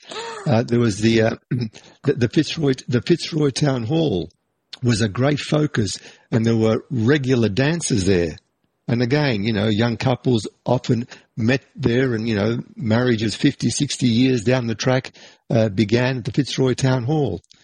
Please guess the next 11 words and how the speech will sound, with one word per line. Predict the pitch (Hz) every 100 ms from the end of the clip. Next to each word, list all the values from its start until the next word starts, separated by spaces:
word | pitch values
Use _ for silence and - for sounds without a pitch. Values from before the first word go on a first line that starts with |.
| - _ _ -
Now, | 113 113
in | 147 151
Fitzroy | - 143 - 117 117
Raw, | 107 127 131
I've | 107 107 104
got | 123 113
a, | 123 117
a |
very, | 98 135 127 113
um, | 101 104 104 - _ -
dramatic | 101 110 110 139 143 113 - -